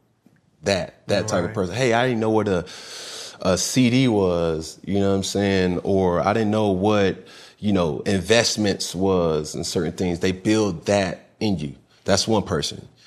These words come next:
Speaker 1: You also need a person around you that is able to be a, a hundred with you.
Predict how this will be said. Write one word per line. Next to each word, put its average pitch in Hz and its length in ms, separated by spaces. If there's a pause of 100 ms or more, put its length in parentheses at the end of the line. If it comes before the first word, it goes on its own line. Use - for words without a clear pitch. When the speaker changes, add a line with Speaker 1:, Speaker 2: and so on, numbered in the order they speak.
(320)
Speaker 1:
You 92 160
also 120 320
need 110 180
a 101 80
person 107 560
around 98 640
you 78 340 (120)
that 80 640 (500)
is 92 260
able 101 460
to 90 420
be 90 300 (360)
a, 90 60
a 80 40
hundred 104 540
with 85 280
you. - 100